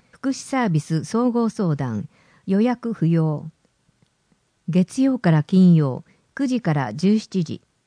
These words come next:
権利擁護センター国分寺。電話、零四二五八零の零五七零。仕事、三つ。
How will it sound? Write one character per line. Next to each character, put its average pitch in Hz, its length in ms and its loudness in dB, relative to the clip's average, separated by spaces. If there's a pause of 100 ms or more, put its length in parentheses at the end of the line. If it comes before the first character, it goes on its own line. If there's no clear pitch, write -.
(920)
権 262 260 4
利 160 120 4
擁 226 200 4
護 247 140 2
セ 233 200 2
ン 180 80 6
タ 143 260 -2
ー 170 120 -2
国 202 160 -2
分 190 240 6
寺。 160 220 -4 (520)
電 170 300 4
話、 156 200 -4 (340)
零 262 280 0
四 220 300 6
二 147 220 0 (140)
五 240 200 0
八 240 300 -2
零 180 220 4
の 135 280 0
零 226 260 0
五 233 240 2
七 143 280 2
零。 135 280 -6 (1500)
仕 202 200 -4
事、 214 420 -2 (300)
三 170 280 4
つ。 - 280 -8